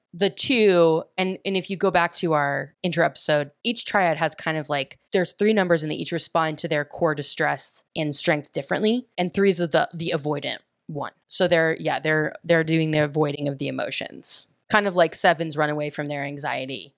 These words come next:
<laughs> and nines pretend their anger doesn't exist. Threes are like, "What feelings?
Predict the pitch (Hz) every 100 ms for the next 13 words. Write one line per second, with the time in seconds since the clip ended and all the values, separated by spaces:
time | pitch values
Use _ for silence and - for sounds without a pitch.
0 | _ - - - - - - - 165 151
1 | 147 147 147 143 - - 160 160 151 151
2 | 143 151 147 151 156 151 143 269 254 -
3 | - - - 185 170 170 160 175 339 -
4 | 262 226 185 165 147